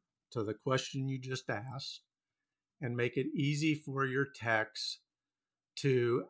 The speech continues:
access and, uh, gain knowledge and skill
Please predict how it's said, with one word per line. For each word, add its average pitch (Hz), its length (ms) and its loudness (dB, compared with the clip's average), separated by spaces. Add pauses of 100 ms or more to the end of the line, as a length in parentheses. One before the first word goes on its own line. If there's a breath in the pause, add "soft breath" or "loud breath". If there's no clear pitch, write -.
access 131 920 4 (160)
and, 117 560 2 (240)
uh, 113 300 2 (1000)
gain 127 340 8
knowledge 120 500 8
and 120 140 -4
skill 110 680 4